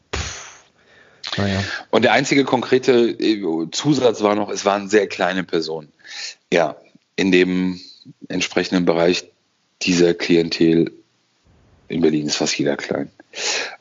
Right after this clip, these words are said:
Speaker 2: Aber das ist was anderes. Ähm,
Speaker 1: <laughs>
Speaker 2: aber gehen wir weiter. Ist doch super, dass wir hier auch so eine, so eine auch leicht geografische Nähe haben.
Speaker 1: Zu
Speaker 2: Wäre jetzt mein
Speaker 1: Cottbus?
Speaker 2: Vorschlag, gehen wir von Dresden nach Cottbus.
Speaker 1: Ja, gehen wir jetzt von Dresden nach Cottbus. Ist eine gute Idee.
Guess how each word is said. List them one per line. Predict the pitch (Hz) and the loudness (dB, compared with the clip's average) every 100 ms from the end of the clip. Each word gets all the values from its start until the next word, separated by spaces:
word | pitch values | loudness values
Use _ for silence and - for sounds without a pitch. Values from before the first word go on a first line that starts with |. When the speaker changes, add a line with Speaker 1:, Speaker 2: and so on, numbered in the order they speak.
| - _ | -20 _
Speaker 2:
Aber | - 78 80 | 0 2 2
das | 80 | 0
ist | - | -4
was | - | -6
anderes. | 65 78 80 - - _ - | -6 -8 -10 -14 -18 _ -2
Ähm, | 85 90 85 90 87 85 - _ _ - | 2 2 2 -2 -4 -6 -10 _ _ -12
Speaker 1:
<laughs> | - - - - - - - - | -12 -8 -8 -6 -8 -8 -12 -4
Speaker 2:
aber | 117 143 | -2 0
gehen | 147 | 0
wir | 196 196 | 0 2
weiter. | 190 226 | 0 2
Ist | 143 135 | 0 0
doch | 147 | 0
super, | 143 180 180 | 2 2 2
dass | 151 - | 0 0
wir | 147 | 0
hier | 143 139 | 2 2
auch | 135 | 0
so | - | 0
eine, | 127 123 | 0 2
so | 123 | 2
eine | 123 120 | 2 2
auch | 95 - | -2 0
leicht | 104 110 160 - - | 2 2 0 -6 -12
geografische | - 123 113 101 120 156 160 - 131 | 0 2 2 -2 -2 -2 -8 -2 -2
Nähe | 123 110 143 170 | 0 -2 0 0
haben. | 151 160 170 185 - _ | 0 -2 -2 -10 -14 _
Speaker 1:
Zu | 196 | -6
Speaker 2:
Wäre | 147 135 131 127 107 131 135 | -6 -12 -14 -14 -2 2 4
jetzt | - | 2
mein | 131 | 2
Speaker 1:
Cottbus? | 131 | 0
Speaker 2:
Vorschlag, | - 139 - 151 151 - | 0 -2 2 -2 -2 0
gehen | 139 | 2
wir | 156 | 2
von | 156 | -2
Dresden | 127 147 160 | -2 -4 -2
nach | 156 | -4
Cottbus. | 147 196 - 92 - | -4 -6 -2 -4 0
Speaker 1:
Ja, | 139 143 | 2 4
gehen | 143 127 | 2 0
wir | 131 | -2
jetzt | 123 _ - - - - _ _ _ | -6 _ -20 -20 -20 -20 _ _ _
von | - 120 | -18 -4
Dresden | 117 113 113 | -2 -2 -6
nach | 95 | -8
Cottbus. | - 110 110 107 | -6 -8 -6 -6
Ist | 101 | -2
eine | 123 | 0
gute | 110 101 | 0 0
Idee. | 104 101 101 | 0 0 0